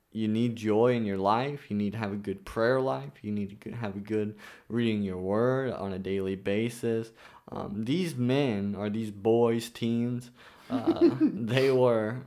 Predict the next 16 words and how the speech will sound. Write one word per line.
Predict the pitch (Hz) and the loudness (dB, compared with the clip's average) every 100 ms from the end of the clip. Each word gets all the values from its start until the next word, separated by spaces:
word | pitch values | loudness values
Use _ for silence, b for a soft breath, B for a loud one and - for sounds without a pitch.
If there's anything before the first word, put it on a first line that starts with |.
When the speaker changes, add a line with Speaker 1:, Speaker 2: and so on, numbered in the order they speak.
| - | -12
Speaker 1:
they | 113 120 156 | 0 2 4
understood | 131 139 143 131 - 147 147 | 4 2 2 0 0 -2 0
who | 131 120 | 0 0
their | 113 | 0
God | 131 170 175 - | 0 -2 -6 -12
was. | - - | -16 -16
'Cause | - 135 | -6 -4
if | 135 | 0
Speaker 2:
Yeah. | |
Speaker 1:
they | 143 | 0
didn't | 123 180 190 | 4 2 2
understand | 143 147 131 - 143 139 | 0 -2 -4 -2 -2 -2
who | 135 | -2
their | 107 101 | -2 -2
God | 113 147 170 | 0 0 -2
was, | 110 95 98 | -4 -4 -6